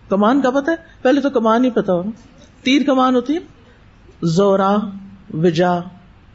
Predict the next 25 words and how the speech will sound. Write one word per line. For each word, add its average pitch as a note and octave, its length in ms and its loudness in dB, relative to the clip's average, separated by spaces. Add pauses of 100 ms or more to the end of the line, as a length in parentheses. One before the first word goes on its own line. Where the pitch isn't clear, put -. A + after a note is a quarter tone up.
صفرا، E3 500 -2 (800)
بیدا، E3+ 440 2 (640)
کثوم۔ F#3 420 2 (800)
پھر C4 160 2
ڈھالوں G3 480 2
کے C#4+ 120 2
بھی B3 100 4
نام D#3 280 0
تھے، D3 180 -4 (720)
زلوق G3+ 580 0 (320)
اور F3 100 -2
فتق۔ G3+ 540 -4 (540)
آپ B3 240 0
کے D#4+ 100 2
پاس D4+ 180 2
نو B3 220 4
تلواریں E3 480 0
تھیں، D#3 280 -4 (460)
ان C4+ 120 2
سب F4 240 2
کے E4 100 2
نام D#3+ 240 0
تھے، D3 220 -4 (480)
ماثور، G3+ 560 2 (500)
عزب، F#3+ 320 0